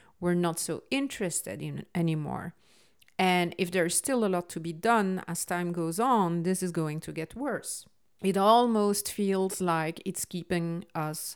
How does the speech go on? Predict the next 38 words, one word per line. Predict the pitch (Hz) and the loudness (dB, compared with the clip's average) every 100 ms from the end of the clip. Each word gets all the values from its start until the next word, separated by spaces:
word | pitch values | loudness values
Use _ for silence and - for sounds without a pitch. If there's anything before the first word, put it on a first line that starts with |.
| - | -12
hostage. | - 151 - - - - - - _ - - - - - | -6 -4 -4 -8 -10 -12 -12 -18 _ -20 -20 -20 -20 -4
We | 190 220 | 2 4
start | 214 - 214 220 214 | 2 4 6 6 2
to | 170 | -4
resent | 160 151 - 220 247 | -2 -2 4 4 4
the | 247 | 0
project, | 226 - 208 208 208 196 196 - | 0 2 2 2 2 2 0 -4
we | 180 | -6
start | 170 - 143 - | -4 -4 -6 -8
to | |
resent | 156 147 127 104 | -8 -6 -8 -6
starting | - - 247 247 247 240 233 | -6 0 6 6 6 4 4
it, | 233 226 214 | 2 0 -4
we | 175 | -8
start | 170 160 160 | -6 -8 -8
to | - | -8
resent | 160 156 156 | -8 -6 -6
making | 156 - 156 | -6 -6 -6
the | 151 | -6
decision, | 135 156 - 285 269 254 240 226 - - - - - | -6 -6 -2 0 2 2 2 2 -4 -12 -20 -20 -6
because | 214 220 220 | 2 6 6
it | 202 | 4
doesn't | 220 269 262 | 2 2 2
allow | 208 185 185 233 240 | 2 4 4 4 4
us | 151 170 - | 2 -2 -8
to | - | -8
start | 180 - 190 196 - | -8 -4 -2 -2 -2
working | 196 202 190 - | -2 -2 -4 -4
on | 175 175 | -2 -2
the | |
new | 175 247 403 | 0 4 4
thing | 415 247 165 165 226 - _ | 4 0 0 -2 -8 -10 _
that | 185 175 190 | -2 0 -2
we | 170 | -2
just | 180 165 - | -2 -4 -6
came | 156 | -8
up | 147 135 156 | -8 -10 -8
with, | 151 | -10